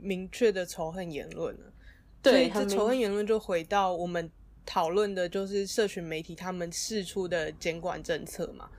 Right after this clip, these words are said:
Speaker 2: 对啊。
Speaker 1: 就是我们变成我们限缩到讨论到这些监管政策到底合不合理。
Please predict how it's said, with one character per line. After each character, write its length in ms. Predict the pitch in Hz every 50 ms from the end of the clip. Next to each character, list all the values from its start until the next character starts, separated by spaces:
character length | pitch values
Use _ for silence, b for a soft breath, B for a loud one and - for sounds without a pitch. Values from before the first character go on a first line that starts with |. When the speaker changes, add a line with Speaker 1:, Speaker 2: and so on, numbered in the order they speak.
| B B B B B -
Speaker 2:
对 140 | - 214 185
啊。 280 | 165 - - - 208 - - - - - - - -
Speaker 1:
就 140 | - 214 226
是 80 | 226 254
我 80 | 247
们 240 | 220 185 180 175 170 165 - - - -
变 180 | - 240 233 226
成 140 | 226 208
我 60 | 190 180
们 200 | 170 165 165 165
限 300 | 165 - - 208 190 190
缩 240 | 180 180 175 175
到 180 | 165 180 180 175
讨 200 | 175 - 135 135
论 180 | 156 170 170 165
到 180 | 170 165 160
这 120 | 160 175 175
些 180 | 170 180 175 175 - -
监 160 | - - 180 175
管 180 | 175 156 -
政 220 | 160 - 180 165 170
策 240 | - - 185 175
到 160 | 170 185 180 170
底 180 | - - 156
合 160 | - - 160
不 160 | 156 - - 170
合 240 | - - 175 - -
理。 200 | 165 - -